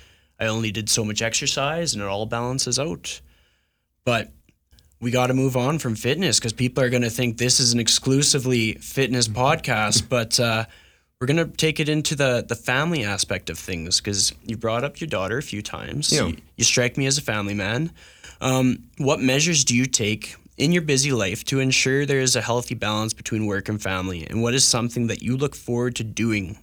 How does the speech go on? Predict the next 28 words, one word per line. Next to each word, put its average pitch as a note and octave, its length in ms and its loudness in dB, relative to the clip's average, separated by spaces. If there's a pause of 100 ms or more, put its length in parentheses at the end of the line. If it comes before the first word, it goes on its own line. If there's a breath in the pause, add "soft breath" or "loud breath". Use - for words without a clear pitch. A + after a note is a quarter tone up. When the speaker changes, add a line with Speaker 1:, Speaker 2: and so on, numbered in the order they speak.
(140)
Speaker 1:
each - 280 -2
week - 420 -12 (100)
with - 140 -8
your G#2 60 -6
daughter? E2 260 -6 (800)
Speaker 2:
Uh, A2+ 320 2
we C#3 140 0
go E3+ 140 2
swimming A2+ 380 2
just G2+ 260 -2
about F2+ 160 0
every E2+ 220 -2
week. E2+ 480 -6 (560)
Um, E2+ 520 -2 (520)
or A#2 100 0
we A#2 120 2
do A2 140 0
gymnastics F#2+ 760 -2
on, E2 240 -2
uh, D2 380 -2
Saturday E2 460 -4
mornings, D#2+ 520 -6 (600)
which - 180 -6
is - 380 -2 (260)
tons G#2+ 300 0
of E2+ 100 -6
fun. E2 240 -2
She G2+ 400 0